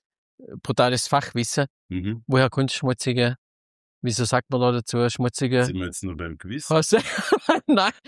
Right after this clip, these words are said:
Speaker 1: das ist, du bist doch immer so sehr gut vorbereitet. Hast du das diesmal jetzt nicht gemacht?
Speaker 2: Nee. Nee, weil ich find,
Speaker 1: Du
Speaker 2: äh,
Speaker 1: darfst im
Speaker 2: ich
Speaker 1: No-, im
Speaker 2: find,
Speaker 1: Notfall
Speaker 2: an der
Speaker 1: auch den Professor Doktor Werner Metzger anrufen, wenn's brutal
Speaker 2: Ja, also,
Speaker 1: klingt.
Speaker 2: an, äh, ich find, an der Fasnacht, da, da zählt eher Spontanität.
Speaker 1: <laughs>
Speaker 2: Vorbereitung.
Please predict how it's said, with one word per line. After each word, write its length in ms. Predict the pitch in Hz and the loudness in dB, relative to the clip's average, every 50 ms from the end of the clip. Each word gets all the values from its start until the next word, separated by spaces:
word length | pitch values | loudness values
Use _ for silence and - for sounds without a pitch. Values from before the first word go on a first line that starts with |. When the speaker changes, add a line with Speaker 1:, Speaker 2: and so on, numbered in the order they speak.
| 330 269 _ | -20 -14 _
Speaker 1:
das 120 | - 151 156 | -2 2 2
ist, 200 | 180 170 - - _ _ _ | 2 2 0 -4 _ _ _
du 80 | - 147 | -2 0
bist 160 | 160 - - | 0 0 -2
doch 80 | 156 - | 0 0
immer 160 | 151 147 139 | 0 0 0
so 100 | - 139 | 0 -2
sehr 200 | 123 - 139 131 | 0 2 2 2
gut 160 | 127 120 113 | 2 0 0
vorbereitet. 580 | - 131 135 131 135 117 110 113 120 120 117 - | 2 2 2 2 2 2 2 0 0 -4 -4 -2
Hast 160 | 139 - - | -4 -4 -4
du 60 | 156 | -6
das 60 | - | -6
diesmal 260 | - 151 139 151 135 127 | -6 -4 0 2 2 2
jetzt 120 | - - | 0 -2
nicht 100 | 151 131 | -6 -6
gemacht? 260 | - 107 104 - _ _ _ _ | -4 -6 -6 -6 _ _ _ _
Speaker 2:
Nee. 400 | 73 73 73 78 80 80 78 80 - _ _ _ _ - - - - - - _ _ | -8 -6 -6 -4 -6 -6 -8 -10 -14 _ _ _ _ -20 -20 -20 -20 -20 -20 _ _
Nee, 320 | 92 90 92 101 107 107 101 | -6 -2 0 2 2 2 0
weil 160 | 101 101 101 | 0 0 0
ich 80 | 101 - | -2 -4
find, 340 | - - 117 110 104 - - | -4 -2 0 0 0 0 -2
Speaker 1:
Du 60 | 156 | -2
Speaker 2:
äh, 80 | 98 | 2
Speaker 1:
darfst 240 | 98 180 185 - - | 2 2 2 2 2
im 80 | 180 170 | 2 2
Speaker 2:
ich 40 | 165 160 | 2 2
Speaker 1:
No-, 40 | 175 | 2
im 60 | - | 2
Speaker 2:
find, 140 | 196 180 175 | 2 4 4
Speaker 1:
Notfall 280 | 185 202 220 226 233 208 | 4 4 4 2 2 2
Speaker 2:
an 40 | - | 4
der 80 | 202 196 | 2 2
Speaker 1:
auch 40 | 196 | 0
den 100 | 190 160 | 0 0
Professor 420 | - 165 147 - 170 165 - 160 | 0 0 2 2 2 0 0 0
Doktor 260 | 151 156 151 - 156 147 | 0 0 2 2 2 2
Werner 140 | 143 139 135 | 2 2 2
Metzger 300 | 139 139 - - 165 139 | 0 0 0 0 2 2
anrufen, 280 | 127 120 117 110 - 127 | 2 0 -2 -2 -2 -2
wenn's 320 | 120 123 120 - - - - | -2 -2 -2 -4 -8 -12 -4
brutal 340 | - 135 120 - 123 123 127 | -2 -2 2 2 2 2 2
Speaker 2:
Ja, 60 | 90 | 2
also, 220 | 98 107 107 110 107 | 2 2 2 0 -2
Speaker 1:
klingt. 280 | - - - - - _ - | -6 -10 -16 -18 -20 _ -4
Speaker 2:
an, 240 | 92 95 92 107 - _ _ _ _ _ _ _ _ | -2 -2 -2 -2 -6 _ _ _ _ _ _ _ _
äh, 80 | 92 - - | -6 -6 -4
ich 140 | - 110 - | -4 -6 -4
find, 200 | - 139 127 120 | -2 -2 2 4
an 80 | 107 98 | 2 2
der 60 | 98 | 2
Fasnacht, 380 | - - 98 104 113 120 117 110 - | 2 2 4 4 4 2 -2 -2 -2
da, 360 | 104 98 98 95 92 87 85 - | -2 0 0 0 -2 -4 -8 -10
da 200 | - 90 95 90 - | -8 -6 -6 -6 -4
zählt 320 | - 95 90 90 87 - | -4 -4 -4 -4 -4 -6
eher 180 | 71 90 90 87 | -6 -6 -6 -8
Spontanität. 960 | - - - 87 90 87 - 95 82 76 76 73 - - - 71 82 95 101 | -10 -12 -10 -10 -10 -10 -10 -10 -10 -10 -10 -12 -14 -14 -14 -12 -12 -2 2
Speaker 1:
<laughs> 680 | 151 190 - - - 427 - - - 403 - - - - | 2 2 2 2 0 0 2 4 2 2 4 2 2 2
Speaker 2:
Vorbereitung. 840 | - - - - 92 - 98 254 - - - - 247 - - 95 196 | 2 4 2 2 4 4 2 2 2 2 2 2 2 2 2 0 0